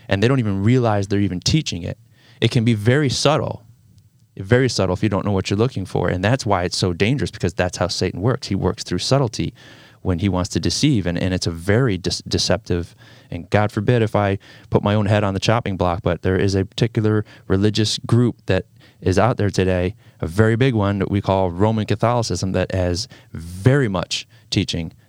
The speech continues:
that kind of thing. The, why do you think the Crusades happened? Because they, they believe that Israel and everything that was promised to Israel belongs to the church, and that's why they want it for themselves. That's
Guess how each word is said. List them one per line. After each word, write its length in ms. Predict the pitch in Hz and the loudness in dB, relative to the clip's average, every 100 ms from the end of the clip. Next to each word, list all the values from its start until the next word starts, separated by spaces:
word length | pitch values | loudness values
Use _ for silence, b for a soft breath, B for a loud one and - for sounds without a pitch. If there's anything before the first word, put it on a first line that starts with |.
| - | -2
that 200 | 90 - | -2 0
kind 240 | 87 87 | -4 -2
of 80 | - | -4
thing. 220 | - 82 | -4 -4
The, 80 | 90 | -6
why 300 | 87 95 101 | 0 2 2
do 80 | 104 | 0
you 40 | |
think 240 | 98 101 - | -2 -4 -4
the 80 | - | -2
Crusades 520 | - 104 113 113 95 | 0 2 2 0 -2
happened? 340 | 87 92 87 | -4 -4 -6
Because 280 | - - 90 | -4 -4 0
they, 180 | 95 98 | 0 0
they 240 | - 101 | 0 0
believe 340 | 95 95 98 92 | 0 0 0 0
that 140 | 95 | 0
Israel 540 | 113 110 95 95 95 B B - | 0 0 0 0 0 B B -4
and 80 | |
everything 220 | 92 101 98 | 0 2 0
that 140 | 98 | -2
was 100 | - | -2
promised 360 | - 110 113 - | 0 0 0 -2
to 100 | 92 | -4
Israel 240 | 78 92 | -2 -2
belongs 420 | 90 95 98 95 | 2 2 2 -2
to 160 | - 95 | -4 -6
the 100 | - | -6
church, 360 | - 123 104 | 0 0 2
and 100 | 85 | -2
that's 180 | 90 87 | -2 0
why 140 | 92 92 | -2 0
they 160 | 92 | 0
want 260 | 92 95 90 | 0 0 -2
it 80 | - | -2
for 200 | 98 87 | -2 -2
themselves. 560 | 87 - 110 98 - | -4 -2 0 0 -4
That's 420 | - 107 - - | -2 -2 -2 -8